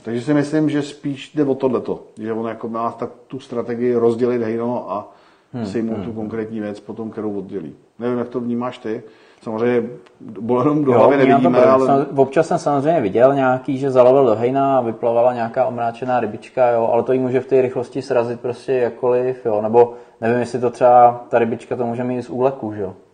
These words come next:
Speaker 1: No.
Speaker 2: Jo, že prostě jenom toto. A pak bylo vidět, že se teda vrátil pro ní a sebral jí a myslím si, že z, přesně z téhle situace jako vzniká ta fáma, že najde do hejna.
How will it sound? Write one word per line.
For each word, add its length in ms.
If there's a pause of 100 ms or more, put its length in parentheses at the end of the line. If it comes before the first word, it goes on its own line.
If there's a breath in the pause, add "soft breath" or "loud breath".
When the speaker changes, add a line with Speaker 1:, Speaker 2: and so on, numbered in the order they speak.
(220)
Speaker 1:
No. 140
Speaker 2:
Jo, 240
že 80
prostě 360
jenom 300
toto. 540
A 60
pak 180
bylo 160
vidět, 180
že 60
se 120
teda 180
vrátil 340
pro 120
ní 160
a 20
sebral 380
jí 180
a 40
myslím 280
si, 140
že 160
z, 180
přesně 400
z 80
téhle 260
situace 500
jako 140
vzniká 320
ta 120
fáma, 340
že 140
najde 320
do 120
hejna. 540